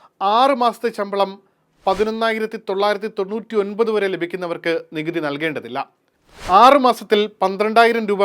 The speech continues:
മുതൽ പതിനേഴായിരത്തി തൊള്ളായിരത്തി തൊണ്ണൂറ്റി ഒൻപത് രൂപ വരെ ശമ്പളമുള്ളവർ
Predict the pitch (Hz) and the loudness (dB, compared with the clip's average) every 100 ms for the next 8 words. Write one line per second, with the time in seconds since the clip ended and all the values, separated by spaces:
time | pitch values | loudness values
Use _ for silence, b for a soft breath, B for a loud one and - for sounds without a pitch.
0 | 190 175 175 180 - 160 170 180 185 185 | 0 0 0 0 0 0 0 0 2 0
1 | 180 190 185 165 175 175 180 175 170 170 | 0 -6 -6 -2 0 0 -2 -6 -8 -8
2 | 180 190 170 170 180 175 170 165 160 156 | -8 -2 -4 -2 -4 0 0 2 2 0
3 | 151 151 B B - 165 165 180 175 156 | -2 -8 B B -4 -2 0 0 0 0
4 | 156 | 0